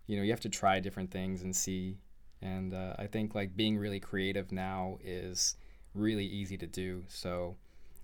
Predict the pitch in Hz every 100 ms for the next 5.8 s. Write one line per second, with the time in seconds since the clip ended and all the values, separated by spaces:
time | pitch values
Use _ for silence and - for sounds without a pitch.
0 | - 101 101 98 107 98 110 95 95 95
1 | 95 92 92 - - - - 98 92 95
2 | 92 90 - - 98 90 87 - 101 98
3 | 95 98 92 85 98 101 92 90 87 -
4 | 95 90 90 92 92 90 87 87 85 -
5 | 95 - - - - - 92